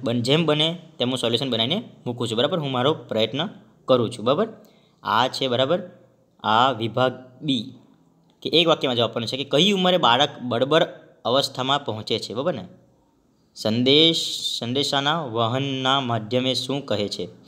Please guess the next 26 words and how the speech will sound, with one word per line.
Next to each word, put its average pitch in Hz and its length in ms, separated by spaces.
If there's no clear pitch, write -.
ટી 147 180
એ 156 80
ટીનું 131 480
પૂરું 123 200
નામ 123 160
જણાવો, 110 260
બરાબર 185 100
ને? 104 160
ટાટ. - 380
આપણે 110 140
એક્ઝામ 110 200
આપીએ 113 200
છીએ 156 100
ને 95 160
એ. - 20
તો 110 80
એક્ઝામ, 110 300
મતલબ, 107 240
બાળકનું 107 440
પેલુંમાં 104 420
હશે. 113 240
બાળકને 160 420
કેવા 151 220
વાતાવરણમાં 135 480
ઉછેરવું 123 480
જોઈએ? 107 420